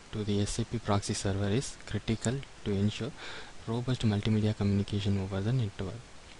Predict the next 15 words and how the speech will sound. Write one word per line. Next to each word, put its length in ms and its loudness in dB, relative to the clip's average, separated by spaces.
The 80 4
existing 440 2
flooding 360 2
detection 440 2
schemes 420 -2
is 240 -2
inefficient 800 2
in 160 2
detecting 580 0
low-rate 280 0
flooding 500 -2
from 160 -2
dynamic 480 2
background 420 0
traffic, 300 -4